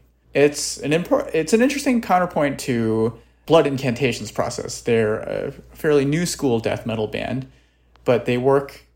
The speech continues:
in this way in which they rehearse everything together regularly, and they record everything analog, which makes it hard for them to punch in and do the kind of easy edits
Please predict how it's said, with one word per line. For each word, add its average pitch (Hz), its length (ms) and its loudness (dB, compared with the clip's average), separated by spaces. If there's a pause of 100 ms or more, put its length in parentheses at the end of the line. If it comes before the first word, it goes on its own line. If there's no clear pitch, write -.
(260)
in 139 120 0
this 123 180 -2
way 190 220 4
in 165 100 0
which 139 220 -2
they 117 240 2
rehearse 170 380 -2
everything 151 360 0
together 120 460 2
regularly, 117 720 0 (360)
and 123 440 4
they 123 80 2
record 135 320 4
everything 123 400 -2
analog, 107 600 2 (560)
which - 260 -6
makes 127 200 -2
it 214 80 -2
hard 226 260 2
for 202 100 2
them 151 200 0
to 139 120 -2
punch 175 380 -4
in 107 360 -6 (360)
and 123 360 -4
do 139 180 0
the 120 140 2
kind 117 240 0
of 113 140 0
easy 120 320 -4
edits - 580 -2